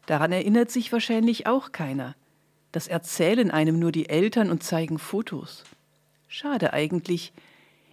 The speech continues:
Ich wüsste gerne, wie sich das so angefühlt hat, laufen zu lernen. Aber dafür ist anscheinend kein Platz in meinem Kopf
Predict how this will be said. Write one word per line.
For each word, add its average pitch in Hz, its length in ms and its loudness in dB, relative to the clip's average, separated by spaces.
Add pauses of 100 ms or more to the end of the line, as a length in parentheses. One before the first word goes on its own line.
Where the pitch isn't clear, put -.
Ich - 240 -6
wüsste 220 340 0
gerne, 208 420 4
wie 226 120 2
sich 220 200 0
das 202 200 -2
so - 160 2
angefühlt 220 680 2
hat, 143 320 -8
laufen 196 520 0
zu - 160 -4
lernen. 143 480 -4 (800)
Aber 208 240 4
dafür 196 500 0
ist 269 220 -2
anscheinend 180 720 0
kein 151 300 -2
Platz - 440 -6
in 247 140 4
meinem 160 320 4
Kopf - 420 -2